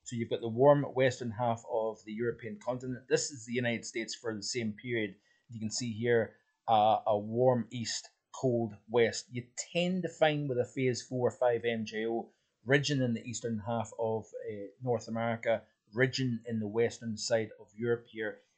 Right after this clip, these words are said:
It delivers a warm pattern in the winter season, but it can also deliver a warm pattern in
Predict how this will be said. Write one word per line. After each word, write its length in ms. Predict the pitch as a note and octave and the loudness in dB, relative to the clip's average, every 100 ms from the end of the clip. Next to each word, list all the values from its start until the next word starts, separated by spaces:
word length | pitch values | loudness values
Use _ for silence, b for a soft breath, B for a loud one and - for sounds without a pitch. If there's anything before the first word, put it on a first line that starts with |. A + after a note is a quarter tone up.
| - | -14
It 160 | A2+ C3 | -6 0
delivers 480 | A#2+ C3+ E3 F3 | 4 8 8 8
a 80 | D3 | 4
warm 340 | C3 C3 B2+ A#2 | 4 4 4 2
pattern 380 | - B2 A#2 | 2 4 4
in 100 | A2+ | 2
the 60 | G#2 | 0
winter 300 | A#2 A#2+ A#2 | 0 -2 -6
season, 440 | - B2 G#2+ A#2 - | -8 -6 -6 -6 -6
but 120 | F#2 | -10
it 180 | - - | -10 -12
can 140 | A2+ A2 | -12 -4
also 440 | C#3+ D#3+ F3 - D#3 | 2 4 4 2 -4
deliver 600 | A#2+ A2+ G#2+ A2 A2+ b b - | -2 0 0 2 0 b b 2
a 120 | B2 | 2
warm 400 | A2+ A#2+ B2+ A#2 | 2 2 2 2
pattern 640 | - A#2+ A2+ A2+ G#2+ G#2 _ _ - | -2 0 4 4 2 -2 _ _ 0
in 300 | A#2 A#2 | 2 2